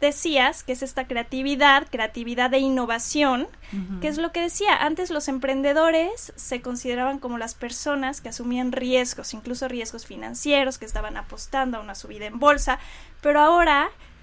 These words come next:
Speaker 1: se está apostando a que un emprendedor es aquel que sabe innovar,
Speaker 2: Ujú.
Speaker 1: que está con esta creatividad constante para poder generar valor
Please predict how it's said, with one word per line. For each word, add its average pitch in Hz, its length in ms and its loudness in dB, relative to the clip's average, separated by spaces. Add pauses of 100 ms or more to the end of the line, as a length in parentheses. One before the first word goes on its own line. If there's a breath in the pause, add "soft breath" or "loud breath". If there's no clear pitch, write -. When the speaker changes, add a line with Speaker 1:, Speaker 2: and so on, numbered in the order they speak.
(100)
Speaker 1:
se - 140 -8
está 320 220 0
apostando 320 560 0
a 277 80 -4
que 302 80 -4
un 294 80 2
emprendedor 269 580 0
es 269 140 -4
aquel 285 640 -2
que 247 80 -8
sabe 254 320 0
innovar, 247 540 2 (360)
Speaker 2:
Ujú. 202 420 -8
Speaker 1:
que 240 60 -12
está 277 280 -4
con 294 180 -4
esta 285 240 -6
creatividad 240 560 -6
constante 254 520 -4
para 214 240 -10
poder 214 260 -10
generar 214 440 -8
valor 240 320 -2